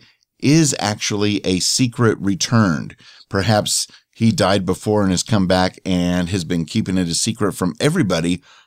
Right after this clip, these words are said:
much like, uh, Bellamy was able to do successfully for so long. And if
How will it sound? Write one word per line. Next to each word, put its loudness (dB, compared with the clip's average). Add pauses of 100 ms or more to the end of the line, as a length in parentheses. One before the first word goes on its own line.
(140)
much 2
like, 0
uh, 2
Bellamy 2
was 2
able 2
to 2
do 4
successfully 0
for -4
so 0
long. 2 (1200)
And 0
if 2